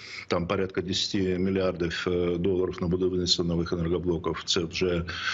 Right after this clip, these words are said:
більше десяти років, як вони у них це отримали, і зараз вони будують, е, ці енергоблоки за російською технологією. Може, тому пан Орбан настільки, е, настільки фактично в Є С, е, є одною з сторін, яка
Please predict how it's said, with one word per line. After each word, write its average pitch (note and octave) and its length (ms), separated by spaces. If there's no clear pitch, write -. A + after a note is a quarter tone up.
більше G2 300
десяти G2 320
років, F#2+ 360
як F2 200
вони F#2 300
у F2 320
них F2 200
це G2 140
отримали, G#2+ 680
і F2 380
зараз G2+ 360
вони E2+ 200
будують, E2 640
е, D#2 380
ці - 180
енергоблоки D#2+ 680
за E2 220
російською D#2+ 500
технологією. - 680
Може, G#2+ 320
тому A2+ 800
пан G2 260
Орбан G2 460
настільки, F2+ 680
е, G2+ 280
настільки A2 480
фактично F#2+ 840
в F2+ 40
Є G#2+ 400
С, - 260
е, G2 380
є F#2+ 220
одною F#2+ 380
з - 40
сторін, G2 420
яка F2+ 440